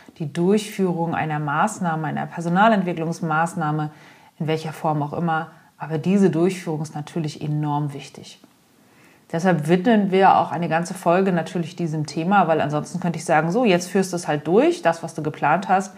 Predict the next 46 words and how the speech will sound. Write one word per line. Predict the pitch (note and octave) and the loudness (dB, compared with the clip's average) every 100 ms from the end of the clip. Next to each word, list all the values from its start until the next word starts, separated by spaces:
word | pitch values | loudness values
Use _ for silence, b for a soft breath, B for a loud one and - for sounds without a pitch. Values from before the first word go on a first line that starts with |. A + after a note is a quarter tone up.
| B B B | B B B
ja, | D#3 | 2
und | - D3+ D3 | 2 -2 -2
dann | D3 | -2
bist | D#3 F3 | -2 -4
du | F3+ | 0
ja | - | 0
im | C#3+ | -2
Prinzip | - D3 F3 | -8 -6 -6
auch | - - | -6 -2
fertig.“ | D3 A#2+ - - - | 0 0 -6 -18 -6
Aber | D3 D3 | -4 -2
nein, | C#3+ C#3+ D#3+ E3+ - B B B B _ | -2 0 2 2 -2 B B B B _
das | F3+ E3+ | -6 -2
ist | G#3+ | 0
natürlich | G#3+ F3 F3+ F3+ | 2 2 0 -2
viel | - G3+ | 0 0
zu | G3+ E3 | 0 0
wichtig, | F#3+ - D#3+ E3+ | -2 -2 -6 -4
als | D#3 - | -10 -4
dass | E3 | -4
ich | E3+ | -2
das | D#3+ D#3+ | -6 -2
einfach | D#3 E3+ D#3+ | -4 -4 -6
so | D#3+ | -4
überspringen | - D3+ - - F3 F#3+ | -4 -4 -6 -2 2 2
kann. | F3+ D#3+ D#3 D3+ B B B B - | 0 -2 -2 -4 B B B B -8
Ähm, | D3 C#3+ | -6 -4
ich | D3 - | -6 -4
möchte | E3 D3+ F#3 | -6 -2 0
dir | D#3+ C#3 | 2 0
auch | - | 2
gerne | D#3+ D#3+ | 2 2
ein | D3 | 0
paar | - D#3 | -2 -6
Tipps | - F3+ - | -4 -6 -2
mitgeben, | D#3+ - D#3 D3 | -4 -2 -4 -2
ein | D3 | -4
paar | - D3+ | -4 -4
Ideen, | D3+ D#3+ D#3+ D#3+ | -2 0 0 -2
wie | C#3+ | -4
ich | - - | -6 -4
das | F#3+ F3+ | -4 0
mache, | D#3+ E3+ | 0 0
ein | D3+ | -4
paar | C#3+ | -4
Anregungen. | - E3+ E3+ D3+ D3 D3 | -2 0 0 0 -2 -2